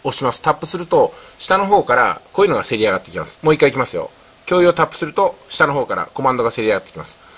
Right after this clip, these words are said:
その中で一番左のコピーってのを押すんですよ。ね、もう一回押しますよ。共有ってのを押すと、コピーを押す。そうすると、コピーされましたって下の方に出ますよね。これでコピーオーケーです。あとは、これを、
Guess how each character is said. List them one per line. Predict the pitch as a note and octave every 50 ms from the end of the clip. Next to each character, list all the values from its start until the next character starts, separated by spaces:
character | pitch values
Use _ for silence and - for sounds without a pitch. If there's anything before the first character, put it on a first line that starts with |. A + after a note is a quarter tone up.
| - - -
そ | - A3
の | B3
中 | B3+ C#4 B3+ A#3
で | F3 D3
一 | C3+ - E3+
番 | F3+ F3 F3
左 | D#3 D#3+ F3 D#3+ E3
の | D#3 D3+
コ | - - D4
ピ | C#4+ - F#3+ D#3
ー | -
っ |
て | - A2+
の | G2
を | F#2
押 | F2+
す | G2 F#2
ん |
で | E2 -
す | -
よ。 | D#2 - - - - _ - - - - - - - - - - - - -
ね、 | - C#3 - -
も | E3 E3
う |
一 | D#3+
回 | - D3
押 | C3+ -
し | C#3
ま | A#2+
す | - G2
よ。 | F#2 F#2+ - - - - -
共 | - D#3+ D#3
有 | D#3 D#3
っ |
て | D#3
の | - G2
を |
押 | - -
す |
と、 | F2+ -
コ | - - C4+
ピ | C4+ - C3
ー | G2+
を |
押 | E2+ -
す。 | - - - - - - - - - - -
そ | - C4+
う | B3+
す | -
る | B3+ -
と、 | - F#3 C#3 G2+ - - - - - - - - - - _ _ _ _ -
コ | - A#3+
ピ | A#3 A3+ F3
ー |
さ | D3 C#3+
れ | A#2+ A#2+
ま | B2 A#2+
し | -
た | G#2
っ | -
て | -
下 | G#2 - - D#3
の | D#3+
方 | D3 C3+
に | G2
出 | D#2+ G2+
ま | G#2+ G#2
す | -
よ | - C#2+
ね。 | D2 - -
こ | C4 C#4
れ | -
で | C4
コ | C4 B3+ -
ピ | - B2+
ー | G2 E2+
オ | -
ー | -
ケ | -
ー | -
で | - -
す。 | - - - - - - - - - -
あ | - A3+
と | - - F#3+
は、 | A3 G#3+ E3 G#2+ - -
こ | - B2+ A#2+
れ | B2 C#3
を、 | F3 E3+ A2+ E2 -